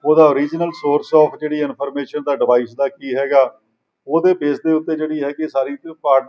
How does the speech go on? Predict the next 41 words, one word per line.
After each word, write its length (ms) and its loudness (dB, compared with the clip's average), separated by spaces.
ਜਿਹੜੀ 180 -10
ਹੈਗੀ 180 -6
ਆ, 40 0
ਕਿਉਂਕਿ 260 -6
ਸਾਡੇ 260 -4
ਕੋਲ 200 -4
ਸਟੈਚੂਟਰੀ 420 -8
ਪੀਰੀਅਡ 260 -8
ਹੈਗਾ 220 -6
ਕਿ 240 0
from 460 -6
the 160 -4
registration 680 -6
of 260 -4
ਐਫ 140 -8
ਆਈ 180 -8
ਆਰ 180 4
in 80 -6
this 220 -6
case 360 -6
ਦੇ 80 -8
ਸਾਡੇ 280 -2
ਕੋਲੇ, 300 -2
ਅਹ, 320 -6
we 240 -2
are, 60 0
uh, 420 -4
having 180 -6
sixty 460 -10
days 120 -8
to 220 -20
complete 260 -10
the 120 -4
investigation। 680 -12
ਤਾਂ 80 -16
ਸਿਕਸਟੀ 340 -16
ਡੇਜ਼ 240 -8
ਸਾਡੇ 260 -6
ਕੋਲ 180 -8
ਹੈਗੇ 280 -6
ਨੇ 80 -12